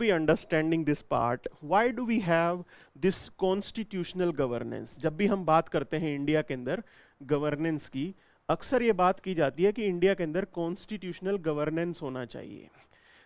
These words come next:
There should be constitutionalism, कॉन्स्टिट्यूशनलिज्म होना चाहिए। ओके, there should be constitutional morality, कहीं ना कहीं कॉन्स्टिट्यूशनल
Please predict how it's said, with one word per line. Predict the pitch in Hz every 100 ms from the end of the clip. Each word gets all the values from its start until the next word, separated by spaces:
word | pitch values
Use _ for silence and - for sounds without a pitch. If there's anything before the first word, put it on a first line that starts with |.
| -
There | 156 208 208
should | 202 170
be | 214 220 - _ _ _ -
constitutionalism, | 190 185 190 - 208 190 180 - 175 147 139 147 123 - - _ _ _
कॉन्स्टिट्यूशनलिज्म | 160 175 175 - 196 190 180 - 208 170 151 160 190 175
होना | 151 135
चाहिए। | 135 131 120 110 - _ _ _ _ 151
ओके, | 151 208 208 _ _ _ _ 139
there | 180 214 214
should | 202 165
be | 226 226 - _ _ -
constitutional | 190 185 190 - 208 196 185 - 196 190 160
morality, | 139 135 135 123 151 127 123 - _ _ _ _ _ _ _ -
कहीं | 165 190
ना | 196
कहीं | 180 190 208 -
कॉन्स्टिट्यूशनल | 170 170 - 202 - 165 - 175 196